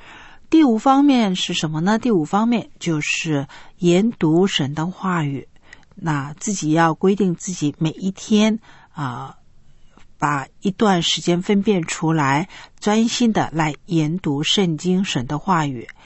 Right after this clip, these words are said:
啊，当你去读神的话语的时候呢，啊，可能很多的圣经经文你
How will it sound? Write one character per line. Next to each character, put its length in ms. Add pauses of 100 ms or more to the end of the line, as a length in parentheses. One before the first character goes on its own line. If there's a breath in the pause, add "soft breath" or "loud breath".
(360 loud breath)
啊， 440 (800)
当 180
你 120
去 320
读 320
神 280
的 100
话 220
语 60
的 140
时 140
候 180
呢， 220 (300 loud breath)
啊， 200
可 160
能 120
很 220
多 180
的 520
圣 240
经 240
经 240
文 180
你 120